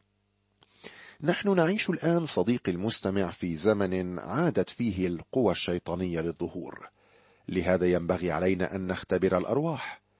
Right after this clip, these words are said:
فنحن في يومنا هذا لسنا بحاجة لمزيد من برامج الشبيبة ولا لمزيد من الأساليب الجديدة في الكنيسة،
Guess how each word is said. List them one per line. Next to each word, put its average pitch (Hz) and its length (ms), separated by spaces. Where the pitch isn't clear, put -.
فنحن 123 500
في 107 220
يومنا 117 420
هذا 107 360
لسنا 123 420
بحاجة 107 760
لمزيد 117 640
من 110 300
برامج 101 600
الشبيبة 90 720
ولا 120 320
لمزيد 135 540
من 131 280
الأساليب 127 640
الجديدة 127 580
في - 100
الكنيسة، 82 600